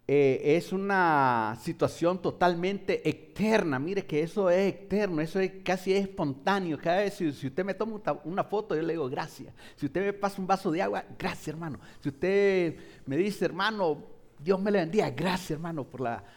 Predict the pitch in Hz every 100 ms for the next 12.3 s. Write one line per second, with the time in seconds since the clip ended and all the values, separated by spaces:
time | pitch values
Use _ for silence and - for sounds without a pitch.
0 | - - 117 120 117 151 156 160 151 120
1 | 160 151 117 - 143 135 156 104 - -
2 | - - - - _ - 214 233 147 180
3 | 196 - - - - - - _ - 143
4 | 196 202 208 208 190 - 214 208 220 -
5 | - - - - - - - - - 165
6 | 220 214 - 175 185 202 202 202 185 160
7 | 123 101 101 98 95 - - - - -
8 | - _ - _ _ _ - - 127 127
9 | 120 - - 151 175 185 214 190 190 208
10 | 214 - 170 147 135 - 196 202 190 -
11 | 185 160 147 - 202 143 208 202 - 113
12 | - -